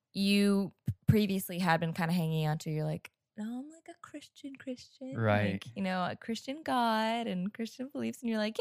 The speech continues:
Speaker 1: "Yeah," like, you're super supportive of me, but, like, you were kind of
Speaker 2: Well, right, 'cause a-, atheist or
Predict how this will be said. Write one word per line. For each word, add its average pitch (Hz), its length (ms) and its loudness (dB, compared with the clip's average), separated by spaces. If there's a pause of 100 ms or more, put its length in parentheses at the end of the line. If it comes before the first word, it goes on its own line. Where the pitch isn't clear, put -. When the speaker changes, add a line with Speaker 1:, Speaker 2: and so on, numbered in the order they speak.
(100)
Speaker 1:
"Yeah," 240 100 0 (400)
like, 226 120 -2
you're 262 100 0
super 302 240 -6
supportive 214 340 2
of 165 120 2
me, 180 420 4
but, 165 240 -2
like, 160 180 -2
you 160 80 -4
were 160 100 -4
kind 156 260 -4
of 143 180 -6 (640)
Speaker 2:
Well, 160 120 2
right, 156 200 6
'cause 123 280 -2 (140)
a-, 139 280 2 (100)
atheist 147 640 -2
or 110 420 -2